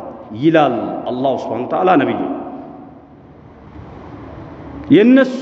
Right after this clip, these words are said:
አባት፣ አያት፣ ቅድመ አያቶቻቸው ይሄም በማለታቸው አንዳንድ ወንጀል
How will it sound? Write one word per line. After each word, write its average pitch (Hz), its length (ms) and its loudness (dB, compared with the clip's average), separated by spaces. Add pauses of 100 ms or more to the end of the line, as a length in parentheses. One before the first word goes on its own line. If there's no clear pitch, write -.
(200)
አባት፣ 277 500 2
አያት፣ 277 340 4
ቅድመ 254 340 2
አያቶቻቸው 247 920 4 (1160)
ይሄም 233 280 6
በማለታቸው 208 840 2 (720)
አንዳንድ 160 540 4 (100)
ወንጀል 185 440 2